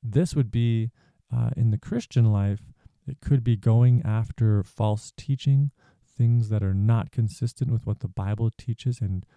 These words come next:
beginning to believe in those things, trust those things would be a form of wandering off the path.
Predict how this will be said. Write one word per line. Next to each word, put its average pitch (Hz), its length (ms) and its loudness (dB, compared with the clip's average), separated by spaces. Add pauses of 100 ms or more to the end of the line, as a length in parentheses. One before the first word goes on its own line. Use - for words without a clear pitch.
(100)
beginning 113 340 2
to 104 100 0
believe 107 360 2
in 113 140 4
those 107 180 2
things, 110 280 0
trust - 380 -4
those 104 200 -2
things 104 340 -2
would 98 80 -4
be 98 120 -4
a 92 60 -4
form 101 320 -2
of 90 160 -4 (320)
wandering 101 520 2
off 98 220 -2
the 104 100 -2
path. 98 300 -2